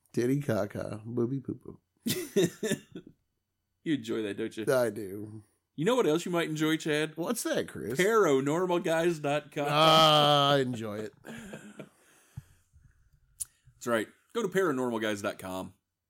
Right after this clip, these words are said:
Speaker 2: for
Speaker 1: Do it.
Speaker 2: everything Paranormal
Speaker 1: Do it
Speaker 2: Guys.
Speaker 1: now.
Speaker 2: Well, finish listening to the show.
Speaker 1: Oh. Do it. Yeah.
Speaker 2: If you're not
Speaker 1: Don't
Speaker 2: listening it, to it from Paranormal
Speaker 1: Yeah.
Speaker 2: Guys.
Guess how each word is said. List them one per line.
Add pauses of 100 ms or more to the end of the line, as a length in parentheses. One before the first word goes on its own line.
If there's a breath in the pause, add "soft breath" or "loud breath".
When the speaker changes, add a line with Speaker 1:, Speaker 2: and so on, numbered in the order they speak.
(280)
Speaker 2:
for
Speaker 1:
Do
it.
Speaker 2:
everything
Paranormal
Speaker 1:
Do
it
Speaker 2:
Guys.
Speaker 1:
now. (880 loud breath)
Speaker 2:
Well,
finish
listening
to
the
show.
Speaker 1:
Oh. (440)
Do
it. (520)
Yeah. (100)
Speaker 2:
If
you're
not
Speaker 1:
Don't
Speaker 2:
listening
it, (480)
to
it
from
Paranormal
Speaker 1:
Yeah. (100)
Speaker 2:
Guys.